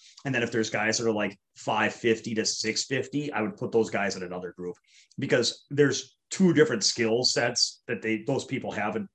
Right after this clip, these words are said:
different things they need to work on. And so bottom line is, is that I would make sure that we're, we have like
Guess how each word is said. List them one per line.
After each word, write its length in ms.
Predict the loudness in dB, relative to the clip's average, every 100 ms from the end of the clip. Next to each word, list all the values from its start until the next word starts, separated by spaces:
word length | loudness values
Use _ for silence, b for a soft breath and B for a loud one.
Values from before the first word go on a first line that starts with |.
| -4
different 260 | -2 -2
things 220 | -4 -4
they 80 | -2
need 140 | -4 -4
to 40 |
work 260 | -4 -6 -2
on. 240 | -4 -4 -10 b b b
And 120 | -2
so 260 | 0 0
bottom 360 | 2 2 2 2
line 220 | 0 0
is, 160 | 0 0
is 100 | -2
that 160 | -2 -4 _ _ _ _ _ _
I 100 | 0
would 180 | 2 2
make 180 | 2 2
sure 280 | 0 0 2
that 180 | 2 0
we're, 300 | 0 0 -2 -8 -6
we 140 | -2
have 260 | -2 -2 -6
like 400 | -6 0 0 -2